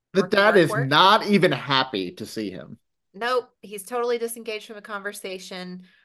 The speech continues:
Speaker 2: Um, he takes time, though, to stop before hustling to the courthouse because of all this work he has to do,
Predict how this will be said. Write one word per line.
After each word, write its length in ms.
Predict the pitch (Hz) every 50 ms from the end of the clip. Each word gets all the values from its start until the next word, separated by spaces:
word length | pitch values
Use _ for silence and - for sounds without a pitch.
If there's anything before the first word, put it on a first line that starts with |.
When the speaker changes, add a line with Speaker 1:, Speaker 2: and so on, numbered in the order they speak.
| _ _ -
Speaker 2:
Um, 180 | 190 190 190 185
he 160 | 190 214 202
takes 340 | - 247 220 220 - - -
time, 300 | - 254 247 277 269 240
though, 480 | 208 180 165 160 165 175 185 185 _ _ _ _ _ _ _ _ -
to 120 | - 208
stop 600 | 196 - - - 220 226 214 185 170 170 - _ -
before 260 | 185 180 185 190 185
hustling 420 | 180 196 190 - - 190 185 180 185
to 80 | 185
the 80 | - -
courthouse 640 | - 196 190 185 190 165 151 151 180 185 185 - - _ - 165
because 280 | _ - - 160 - -
of 80 | 151 165
all 120 | 165 165
this 160 | 160 165 -
work 180 | - 175 160 -
he 100 | - 175
has 220 | 160 156 160 -
to 100 | - -
do, 240 | 156 160 156 156 156